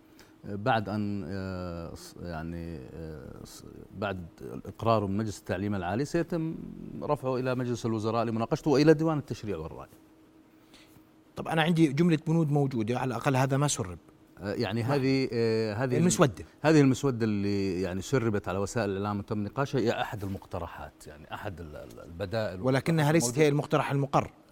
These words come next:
Speaker 2: أو
Speaker 1: ل-،
Speaker 2: ليس
Speaker 1: ليست
Speaker 2: هناك
Speaker 1: النهاية.
Speaker 2: مقترح مقر، خليني أكون
Speaker 1: ليست
Speaker 2: دقيق.
Speaker 1: النهائية.
Speaker 2: جملة ما ورد فيها دقيق غير دقيق.
Speaker 1: بعضه دقيق.
Speaker 2: بعضه دقيق.
Speaker 1: بعض، بعض دقيق،
Speaker 2: طيب.
Speaker 1: ويعني هي مجموعة تعرف يعني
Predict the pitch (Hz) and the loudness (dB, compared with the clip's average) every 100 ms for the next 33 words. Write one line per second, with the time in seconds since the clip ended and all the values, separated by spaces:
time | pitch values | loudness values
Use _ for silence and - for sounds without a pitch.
0 | - 123 131 165 131 143 170 156 160 98 | -2 2 4 4 4 4 4 4 -2 0
1 | 131 - 113 - 101 - 110 98 117 131 | -2 -2 -4 -2 -2 -2 -6 -6 -4 -2
2 | 120 107 120 107 98 87 67 127 - - | -2 -6 -4 -6 -6 -8 -10 -14 -18 -20
3 | _ _ _ _ - 101 - - - 131 | _ _ _ _ -16 -16 -18 -20 -6 2
4 | 160 165 147 - 127 131 135 123 113 127 | 6 6 6 4 2 4 4 2 2 0
5 | 107 113 110 143 151 127 131 120 - 92 | 0 -2 -2 -2 -2 0 0 0 -4 -6
6 | - 104 90 85 80 - - - - - | 0 0 0 -6 -10 -16 -20 -20 -10 2
7 | 135 123 104 92 82 - 85 78 69 78 | 4 4 -2 -6 -8 -10 -10 -10 -12 -14
8 | - 107 117 131 117 117 113 90 90 104 | -8 -6 -6 -6 -6 -6 -6 -6 -6 -2
9 | 113 135 123 113 127 123 95 139 - 110 | 0 2 0 -2 -4 -4 -4 -6 -6 -6
10 | 107 117 92 76 71 78 82 | -6 -6 -6 -8 -12 -14 -16